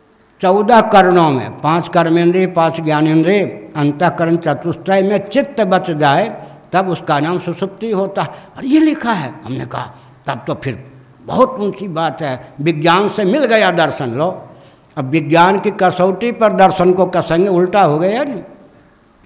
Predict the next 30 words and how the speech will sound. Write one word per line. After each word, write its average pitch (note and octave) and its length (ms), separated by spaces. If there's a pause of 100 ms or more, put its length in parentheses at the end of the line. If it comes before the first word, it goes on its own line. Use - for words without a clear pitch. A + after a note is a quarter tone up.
(580)
दार्शनिक D3 640
ढंग F#3 180
से G3 160
विज्ञान F3+ 460
को F#3+ 160
कसा F3+ 380
जा F3+ 200
सकता D#3 420
है, F3+ 360 (260)
विज्ञान D3+ 500
की G3 160
कसौटी F#3+ 600
पर। G#3 480 (100)
तो A#2 60
कहा D3 200
कि C#3+ 160
हम B2+ 160
तो, E3+ 140
हम C#3+ 100
प्रसन्न F#3+ 420
हो C#3 140
गए, C#3 200 (440)
बहुतों D#3 380
से F3+ 160
पूछा। E3+ 600 (960)
हमने D3 280
कहा, D#3+ 180
चित्तैक F#3 600
करुणा E3+ 440
सुषुप्ति। C3 720